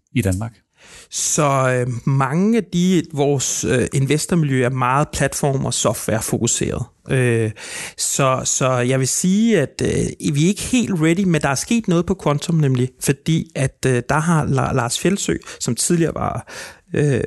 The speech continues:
Speaker 2: venturekapitalmand fra Boulderton i U K, han har gået ud og startet sin egen nye fond, øh, som nu, øh, er blevet lanceret, som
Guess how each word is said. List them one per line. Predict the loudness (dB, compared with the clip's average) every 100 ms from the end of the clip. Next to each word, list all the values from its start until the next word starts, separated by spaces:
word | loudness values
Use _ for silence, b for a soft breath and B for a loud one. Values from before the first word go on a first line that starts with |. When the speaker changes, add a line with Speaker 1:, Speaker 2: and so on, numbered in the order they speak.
| -2
Speaker 2:
venturekapitalmand | 0 2 0 -2 0 -2 0 0 0 0 0 0 2 0 0
fra | -4 -2 -2 -4 B B 0
Boulderton | 2 2 0 -2
i | 0 2
U | 0
K, | 2 0 0 -4 -20 _ _ _ -16 -12
han | 0 2
har |
gået | 4 2
ud | 2
og | 0
startet | 0 -2 0
sin | 2 2 2 0
egen | 0 2 2
nye | 2 0
fond, | 0 -2 -4 -8 -20 B B B -2
øh, | 0 2 2 2 0 -2 -4
som | -4 0 0
nu, | 2 2 0 -2
øh, | -2 0 2 0 -4 B B B -4
er | 0 0
blevet | 2 2
lanceret, | 2 0 -2
som | 0